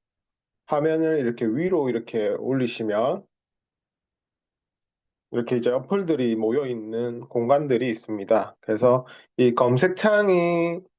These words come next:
있는 곳을 이렇게 띄워주시고 위에 있는 분들도 있고 아래에 있는 분들도 있거든요. 그래서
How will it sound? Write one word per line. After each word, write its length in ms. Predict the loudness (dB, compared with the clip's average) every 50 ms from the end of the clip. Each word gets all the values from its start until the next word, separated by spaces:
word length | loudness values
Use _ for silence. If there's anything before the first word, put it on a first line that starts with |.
| _ _ _ _ _
있는 320 | 0 2 4 4 4 4 4
곳을 320 | 2 2 2 0 0 0
이렇게 260 | 0 -2 -2 -4 -6
띄워주시고 920 | -2 0 0 0 0 -2 -6 -8 -6 -6 -2 0 2 2 4 2 0 -2 -8 _ _ _ _ _ _ _ _ _ _ _ _ _ _ _ _ 0
위에 240 | 2 4 4 4 4 4
있는 220 | 2 2 2 2
분들도 420 | 2 0 0 0 0 0 0 0 -2
있고 360 | -2 -2 -2 -2 -2 0 0
아래에 240 | 0 0 0 -2 -2
있는 200 | -2 -2 -4 -4
분들도 420 | -6 -6 -4 -4 -2 0 0 0
있거든요. 680 | 0 0 0 0 0 0 0 -2 0 0 -2 -2 -8 -12 _
그래서 580 | -6 -6 -4 -2 2 2 4 4 2 0 -4